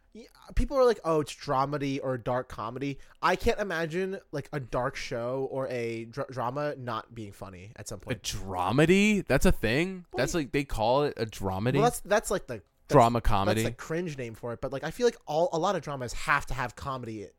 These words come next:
Speaker 1: in some
Speaker 2: Yeah,
Speaker 1: way.
Speaker 2: 'cause it breaks it up.
Speaker 1: Even, even if the characters aren't, like, in universe laughing, like, we know it's meant to be funny.
Speaker 2: Yeah.
Speaker 1: Like, whenever Huey gets covered in fucking blood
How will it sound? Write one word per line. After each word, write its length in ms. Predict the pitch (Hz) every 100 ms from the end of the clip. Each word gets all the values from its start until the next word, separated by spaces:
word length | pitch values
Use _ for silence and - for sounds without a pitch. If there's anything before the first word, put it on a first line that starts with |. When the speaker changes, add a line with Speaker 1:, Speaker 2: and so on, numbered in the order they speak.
| -
Speaker 1:
in 120 | 127 _ 151
some 160 | 151 285
Speaker 2:
Yeah, 60 |
Speaker 1:
way. 20 | 170
Speaker 2:
'cause 340 | 190 175 - - - 165
it 140 | 160
breaks 340 | 160 165 -
it 60 | 139
up. 180 | 139 -
Speaker 1:
Even, 240 | 240 294 262 -
even 260 | 262 294 339
if 180 | 247 -
the 80 | 180
characters 480 | 202 202 226 208 -
aren't, 360 | 143 156 165 165
like, 360 | 127 143 127 -
in 140 | 160
universe 500 | 143 147 151 160 - 151
laughing, 500 | 151 160 - 202 208 - -
like, 120 | 165 139
we 180 | 196
know 380 | 180 156 156 170
it's 180 | 160 -
meant 280 | 135 143 -
to 80 | 135
be 100 | 135
funny. 380 | 123 131 160 - - 170
Speaker 2:
Yeah. 60 | 165
Speaker 1:
Like, 100 | 185
whenever 280 | 180 170
Huey 420 | 156 - 143 143 151
gets 180 | 147
covered 380 | - - 147 147
in 120 | 135
fucking 460 | 120 - 143 143 123
blood 440 | 110 110 117 135